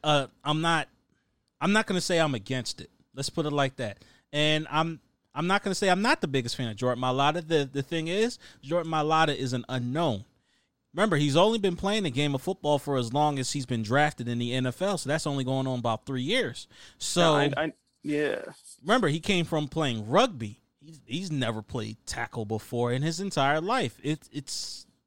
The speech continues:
Speaker 1: different than playing rugby. Sure, it's the same kind of intensity and same kind of contact, but you're talking about blocking up. You're talking about blocking for a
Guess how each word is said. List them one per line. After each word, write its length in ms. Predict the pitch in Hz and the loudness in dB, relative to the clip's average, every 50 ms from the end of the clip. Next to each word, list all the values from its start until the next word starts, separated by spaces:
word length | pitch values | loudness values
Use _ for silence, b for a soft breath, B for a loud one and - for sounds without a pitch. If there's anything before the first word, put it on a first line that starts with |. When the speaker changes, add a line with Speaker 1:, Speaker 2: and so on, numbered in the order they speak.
| _ | _
Speaker 1:
different 320 | - 165 185 - 294 269 - | -4 -2 -2 -2 -4 -4 -2
than 140 | 185 143 | -2 -2
playing 340 | - - 135 123 110 107 104 | -2 -2 -2 -2 -2 -2 -2
rugby. 520 | 104 127 165 - 208 156 123 127 147 147 139 | 2 2 2 2 2 0 -4 -4 -4 -4 -6
Sure, 340 | - - 175 190 190 160 | -6 -2 0 2 2 2
it's 100 | 135 123 | 2 0
the 80 | - 127 | -2 -6
same 300 | - - 156 147 147 143 | -6 -4 -4 -4 -4 -4
kind 200 | - - 147 143 | -2 -2 0 0
of 120 | 135 120 | 0 -2
intensity 720 | 123 123 - - 151 156 165 - - 151 139 135 127 120 B B B B | -4 -6 -6 -4 -4 -4 -4 -4 -6 -4 -4 -4 -6 -8 B B B B
and 80 | B 123 | B -8
same 280 | - - 143 143 143 131 | -4 -4 -2 -2 -4 -4
kind 240 | - - 117 107 104 | -4 -4 -6 -6 -6
of 60 | - | -10
contact, 680 | - - 123 143 190 220 - - 131 127 139 - - b b b b b b | -10 -8 -6 -6 -6 -4 -2 0 0 0 0 0 -4 b b b b b b
but 340 | 123 - 190 208 175 135 - _ b b b b b | 0 2 4 4 4 2 -2 _ b b b b b
you're 120 | - 156 208 | -8 -6 -4
talking 420 | - - 180 165 160 - 170 160 156 | 0 2 2 2 2 0 -4 -6 -6
about 420 | 151 139 151 151 147 143 131 - _ _ _ _ _ _ _ _ 120 117 | -6 -2 0 2 2 2 0 -2 _ _ _ _ _ _ _ _ _ 0
blocking 500 | 143 170 185 196 190 - - 175 165 175 | 2 4 4 4 4 2 -2 -2 2 4
up. 260 | 202 190 - - _ _ _ _ _ _ _ _ _ _ _ _ _ _ _ - | 4 4 4 0 _ _ _ _ _ _ _ _ _ _ _ _ _ _ _ -8
You're 100 | 180 214 | -4 2
talking 240 | - 233 214 185 | 4 4 4 4
about 260 | 196 180 175 165 139 120 | 4 4 4 4 4 4
blocking 440 | 139 156 170 190 202 - 190 175 | 6 6 6 6 4 2 -2 -4
for 560 | 165 - - 175 170 170 165 160 156 151 147 - | -4 -4 -2 -2 0 2 4 4 2 2 0 -2
a 540 | - 143 147 147 143 143 143 139 135 135 135 | 0 0 2 2 0 0 -2 -4 -4 -6 -8